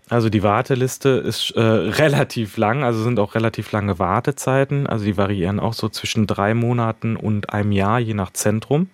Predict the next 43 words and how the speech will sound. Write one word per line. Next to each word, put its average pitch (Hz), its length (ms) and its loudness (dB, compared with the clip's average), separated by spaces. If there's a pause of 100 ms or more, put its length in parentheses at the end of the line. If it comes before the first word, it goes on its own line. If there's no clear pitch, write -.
(120)
Also 107 260 -2
wir 107 120 2
haben 110 160 0
halt 107 200 -2
relativ 107 480 -4
wenig 113 340 0
Personal 95 640 -2
auch 127 160 -4
in 117 120 -2
den 113 140 -2
Zentren. 131 500 -2 (840)
Und, 113 440 2
ähm, 104 480 -2 (180)
da 101 160 0
ist 101 100 -2
es 107 120 -4
dann 104 200 -2
halt, 104 280 -2 (120)
ähm, 104 440 -4
immer 107 220 0
abhängig, 110 520 -2 (120)
wie 107 220 0
schnell 113 300 2
man 113 180 2
dann 107 160 0
halt 107 160 0
auch - 120 -4
einen 110 80 -2
Fall 113 240 0
abschließen - 640 0
kann 110 260 0
und 104 220 -2
wie 104 100 -6
schnell 101 280 0
dann 104 180 0
halt 107 160 -2
der 101 80 0
nächste 104 320 -2
Fall 117 240 -2
auch 113 120 -4
begonnen 120 400 0
werden 85 260 -6
kann. 82 180 -6